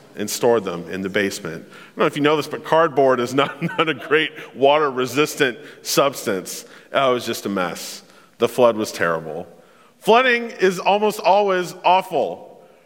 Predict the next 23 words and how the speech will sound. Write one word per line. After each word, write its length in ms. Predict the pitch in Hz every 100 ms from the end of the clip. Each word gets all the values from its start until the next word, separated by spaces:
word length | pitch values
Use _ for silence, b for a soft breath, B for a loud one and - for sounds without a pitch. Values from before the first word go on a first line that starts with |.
| b
right? 200 | 139 160
I'm 280 | 160 147 165
gonna 160 | 170 165
betray 340 | 151 - 160
my, 460 | 160 151 143 131 123
uh, 40 |
my 140 | 127 131
age 340 | 143 175 170
here, 340 | 156 135 139
but 380 | - 127 123 127
I 120 | -
don't 100 | 135
know 100 | 143
if 80 | 143
there's, 220 | 143 135
I 140 | 139 135
know 100 | 139
y'all 320 | 143 143 147
are 160 | 143 135
big 280 | 120 147
Xbox 520 | 147 151 - 123 127 -
people. 460 | 135 - 127 131 B B B
Uh, 440 | 135 139 131 117